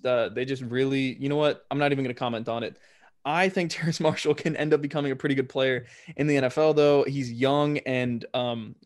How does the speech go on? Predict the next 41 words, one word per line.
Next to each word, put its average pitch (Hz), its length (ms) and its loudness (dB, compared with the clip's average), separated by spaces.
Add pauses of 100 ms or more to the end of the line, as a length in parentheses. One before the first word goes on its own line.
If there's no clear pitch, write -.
(120)
<laughs> - 220 0
that's 156 160 0
funny. 160 240 0
When 127 120 -2
you 127 60 0
look 139 160 2
up 147 100 0
Terrence 143 320 -4
Marshall, 135 400 -4 (320)
Terrace 185 460 4
Marshall, 120 380 -4
oh 143 60 0
my 113 160 -4
gosh, 113 500 -2
I 127 40 -10
have 120 80 -6
a 113 40 -10
bad 117 180 0
habit. 120 380 -2 (240)
Uh, 123 180 6
the 127 120 -4
first 165 260 2
place 156 180 4
that - 140 -4
comes 139 240 -2
up 139 180 4
is 120 120 -4
Packers 139 440 -2
land 123 360 -4
Terrace 131 360 0
Marshall 123 340 -4
Junior 120 460 -6 (240)
in 143 140 2
the 131 80 -2
twenty 131 240 -4
twenty-one 123 580 -4 (240)
mock 120 420 0
draft. 117 380 0
So, 123 400 2 (340)
uh, 131 160 2
I, 135 120 0